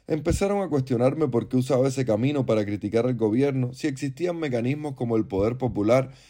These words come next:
y las reuniones de rendición de cuentas", detalló la cubana. Yanara estuvo más de una hora sometida por los agentes de la seguridad del Estado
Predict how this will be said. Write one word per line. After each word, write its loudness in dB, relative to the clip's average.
y 2
las 4
reuniones 0
de -2
rendición -4
de 0
cuentas", -4
detalló 4
la 4
cubana. -2
Yanara 4
estuvo 4
más 2
de 4
una 2
hora 6
sometida 2
por 0
los 2
agentes -2
de 2
la 2
seguridad -2
del 0
Estado 2